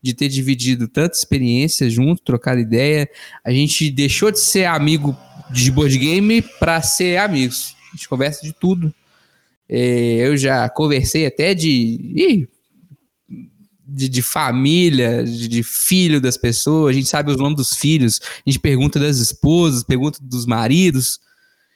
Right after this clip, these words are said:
É, essa comunidade é que tá movendo isso daqui.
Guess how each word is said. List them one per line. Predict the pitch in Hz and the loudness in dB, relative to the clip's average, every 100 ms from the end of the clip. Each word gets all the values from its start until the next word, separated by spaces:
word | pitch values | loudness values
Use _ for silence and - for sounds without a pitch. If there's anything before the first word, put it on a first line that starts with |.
| _ _ | _ _
É, | - 127 127 131 127 127 - | -4 -2 0 0 0 -2 0
essa | 190 208 247 | 0 2 0
comunidade | - 196 196 170 165 170 165 170 - | 0 2 4 2 0 0 0 -2 -2
é | 147 143 151 | 0 0 0
que | 151 170 | 0 -4
tá | - - 143 | -4 -2 0
movendo | 151 143 143 | 2 2 0
isso | 143 147 | -2 -2
daqui. | 139 - 143 151 | -2 -2 -4 -4